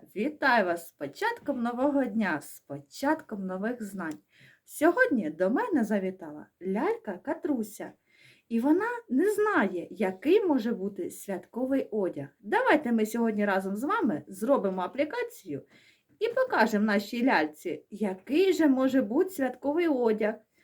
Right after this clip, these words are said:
Я пропоную сьогодні вам зробити ось таку аплікацію, ось таку сукню. Бачите, малята, на ній є ра-, о,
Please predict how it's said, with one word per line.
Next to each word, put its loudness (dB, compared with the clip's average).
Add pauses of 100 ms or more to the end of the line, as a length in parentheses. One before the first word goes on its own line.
(440)
Я 2
пропоную 2
сьогодні -2
вам -4
зробити -4
ось -2
таку -4
аплікацію, 0 (360)
ось 0
таку 0
сукню. -6 (680)
Бачите, 0
малята, 0
на 0
ній 4
є 2
ра-, 0
о, -2